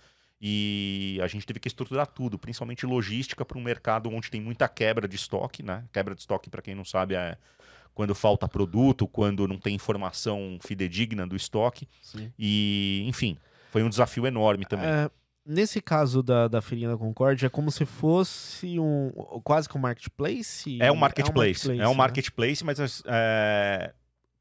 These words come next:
Speaker 1: é um marketplace com uma estrutura de full commerce. Por quê? A gente oferecia, a gente oferece,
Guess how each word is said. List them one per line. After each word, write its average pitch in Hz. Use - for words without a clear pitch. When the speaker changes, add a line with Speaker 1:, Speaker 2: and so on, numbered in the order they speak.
Speaker 1:
é 139
um 160
marketplace 165
com -
uma 156
estrutura 151
de 143
full 143
commerce. 104
Por -
quê? 117
A 104
gente 113
oferecia, 135
a -
gente 117
oferece, 117